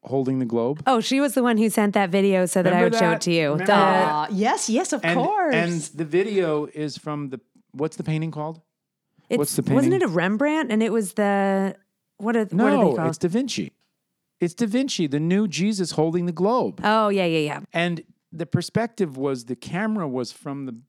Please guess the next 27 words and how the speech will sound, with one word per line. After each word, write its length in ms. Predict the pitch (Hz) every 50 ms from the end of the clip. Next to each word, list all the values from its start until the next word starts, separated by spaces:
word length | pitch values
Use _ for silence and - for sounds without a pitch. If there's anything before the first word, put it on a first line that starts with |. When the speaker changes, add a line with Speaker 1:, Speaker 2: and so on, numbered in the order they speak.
| _
Speaker 1:
painting 460 | - 139 160 160 151 - 160 143 131 117
perspective, 680 | - 107 - - - 165 180 - _ - 117 104 110
and 100 | 110 113
it 80 | 110
was 120 | 104 107 -
people 320 | - - 160 - - 127
staring 500 | - - - 151 143 139 135 127 120 127
into 260 | 123 131 131 - -
the, 140 | 117 113 107 - _ _ _ _ _ _ _
the 80 | - -
painting. 560 | - - 214 269 254 - 165 113 90 80 -
Speaker 2:
Wow. 60 | - - - - - - - - _ _ _ _ _ _ _ _ _ _ _ _ -
Speaker 1:
And 140 | 151 160 165
it 240 | 165 - - _ -
caught 320 | - - 175 185 175 -
people's 360 | - 165 160 - 175 151 127
reactions, 680 | 135 139 127 123 131 151 147 - - 120 113 104 101 113
and 140 | 107 98
some 140 | - 147 131
people 280 | 147 151 127 - 131 120
are 120 | 110 101
in 140 | 98 95 - -
awe, 340 | 151 160 165 160 160 156 147
some 200 | - - 123 -
people 260 | 127 120 - 113 104
are 40 | 104
like, 160 | 101 95